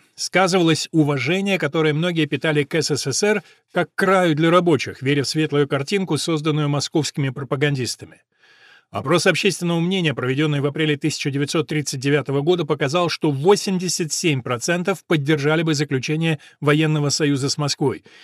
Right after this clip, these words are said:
и к осени эти данные не слишком изменились. Поэтому в августе, когда в Соединённое Королевство ворвалось известие о пакте, публика в целом, толкуя события, не спешила винить во всех грехах Советский Союз.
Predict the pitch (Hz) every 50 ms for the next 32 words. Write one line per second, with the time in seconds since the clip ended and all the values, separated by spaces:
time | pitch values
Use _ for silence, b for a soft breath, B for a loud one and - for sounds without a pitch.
0 | B B B 190 185 185 - 226 233 226 - 202 190 185 175 160 185 165 147 190
1 | 196 196 190 180 170 165 160 156 143 - 170 151 - - 156 147 143 127 143 143
2 | 135 120 98 87 80 - - _ _ _ _ _ _ _ _ _ _ _ _ _
3 | _ - - 120 139 165 165 180 170 175 185 160 156 180 190 190 196 190 190 180
4 | - - 196 185 165 170 143 131 120 127 170 185 170 143 - - 175 165 160 165
5 | 160 175 185 175 175 170 160 170 160 160 156 170 175 - - 170 165 160 151 151
6 | 151 156 156 160 170 156 - - 151 120 135 156 180 156 - - 165 143 135 -
7 | - 175 180 180 - - 175 151 - - 208 208 196 214 220 - - 208 196 -
8 | - - - 175 180 185 190 196 196 190 - _ - 113 98 107 - 131 135 135
9 | 127 - 143 127 156 208 208 - 214 208 202 208 190 - - 208 - - 233 233
10 | 233 202 170 180 175 196 190 - 160 156 147 143 - 185 165 156 147 147 143 -
11 | - 156 147 - - 165 135 139 - - - - 120 - - 135 117 95 82 -
12 | - -